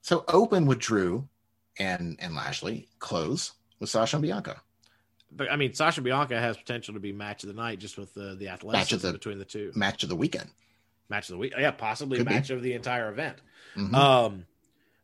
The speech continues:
Speaker 2: but yeah, so yeah, W W E, do it.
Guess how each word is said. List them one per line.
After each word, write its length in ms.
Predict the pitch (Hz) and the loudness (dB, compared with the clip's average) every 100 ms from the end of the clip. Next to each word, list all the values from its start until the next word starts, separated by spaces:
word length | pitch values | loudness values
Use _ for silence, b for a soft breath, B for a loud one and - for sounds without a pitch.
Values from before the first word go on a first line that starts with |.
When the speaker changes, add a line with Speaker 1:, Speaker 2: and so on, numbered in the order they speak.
| - | -2
Speaker 2:
but 280 | 135 131 - | 4 4 4
yeah, 300 | 139 135 80 - - | 4 4 4 -4 -8
so 540 | - 139 120 113 110 - | 2 4 6 2 -2 0
yeah, 260 | 160 101 - _ _ _ - | 2 2 -2 _ _ _ -2
W 140 | 160 | 2
W 220 | 160 156 | 4 4
E, 120 | 101 92 | 2 2
do 180 | 151 143 | 4 4
it. 180 | - | 2